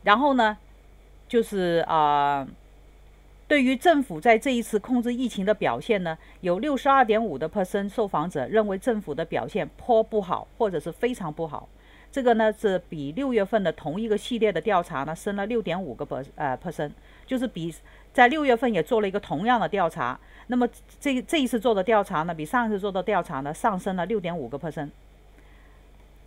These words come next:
然后呢，认为政府做得很好或者是非常好的有二十八点五个 percent。这个二十八点五个 percent 呢，比六月份的同，呃，同样的调查呢，是下降了五点六个 percent。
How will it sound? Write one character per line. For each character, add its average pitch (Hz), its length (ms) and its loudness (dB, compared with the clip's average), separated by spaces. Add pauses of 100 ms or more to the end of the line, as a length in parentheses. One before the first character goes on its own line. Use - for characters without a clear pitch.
(140)
然 202 180 6
后 294 120 2
呢， 240 180 4
认 285 240 6
为 233 120 6
政 285 220 0
府 185 100 -4
做 233 200 0
得 196 340 2
很 220 320 -2
好 190 400 0
或 226 140 2
者 180 120 -2
是 185 140 -4
非 277 180 -4
常 208 200 -4
好 175 180 -2
的 139 180 -2 (380)
有 165 180 0
二 233 200 6
十 226 80 -4
八 220 180 4
点 214 180 -2
五 160 160 -4
个 147 120 -6
percent。 160 340 -4 (680)
这 339 140 -2
个 269 100 2
二 277 140 4
十 269 60 -2
八 269 160 4
点 262 180 0
五 180 140 0
个 190 100 -4
percent 202 280 0
呢， 202 120 -2
比 156 200 -10
六 247 180 -4
月 208 100 4
份 208 180 -2
的 175 120 2
同， 175 400 -6
呃， 165 220 -2
同 165 280 -6
样 240 180 2
的 170 80 0
调 196 220 2
查 143 220 -6
呢， 160 120 -6
是 190 120 -8
下 247 320 2
降 247 260 0
了 151 220 -2
五 165 100 -10
点 151 160 -6
六 180 140 -6
个 143 100 -8
percent。 139 320 -8